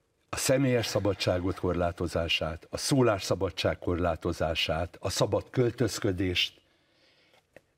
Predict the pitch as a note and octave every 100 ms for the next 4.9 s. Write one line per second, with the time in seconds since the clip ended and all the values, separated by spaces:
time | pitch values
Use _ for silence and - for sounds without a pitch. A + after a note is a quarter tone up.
0 | _ F2+ F2 - C3 C3+ G#2 E2 - A#2
1 | B2+ B2+ G#2 - G2 - F#2 - F2 -
2 | G#2 B2+ - G2 - B2 G2+ F#2 - G2
3 | F2+ F#2 - E2+ E2 F2 - F2+ E2+ G2+
4 | F2 - F2+ E2 E2 E2 D2+ D2